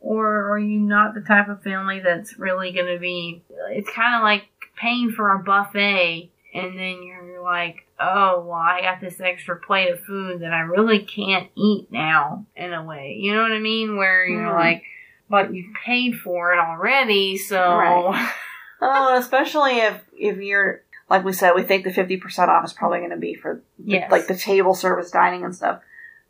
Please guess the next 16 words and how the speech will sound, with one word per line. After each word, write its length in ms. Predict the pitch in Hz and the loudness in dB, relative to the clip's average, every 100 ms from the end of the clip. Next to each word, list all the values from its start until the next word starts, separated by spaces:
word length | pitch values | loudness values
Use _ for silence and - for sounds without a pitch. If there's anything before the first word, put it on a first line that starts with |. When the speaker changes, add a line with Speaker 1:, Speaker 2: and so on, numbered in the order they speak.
| - | 0
Speaker 2:
That's 260 | 247 294 | 2 4
also 360 | 294 277 247 220 | 2 4 4 4
a, 180 | 196 185 | 4 0
a 60 | 185 | -10
time 640 | - 214 277 214 175 - | 0 4 4 2 -4 -10
sink 440 | - - 180 - - _ | -6 -2 -2 -4 -14 _
that 320 | 185 180 170 - | 0 4 6 4
if 180 | 180 | 0
you 380 | 185 190 214 233 | -4 -8 -6 -6
have 420 | 220 190 190 190 | -2 2 4 2
one 160 | 180 196 | 0 0
of 140 | 196 | 2
those 460 | 185 180 180 180 - | 2 0 0 -8 -20
deluxe 760 | 180 175 170 175 190 - - _ _ _ _ - | -4 -2 2 4 2 -2 -20 _ _ _ _ -2
table 240 | 185 190 | -2 -2
service 640 | 185 190 185 180 170 - | -2 0 0 -2 -10 -18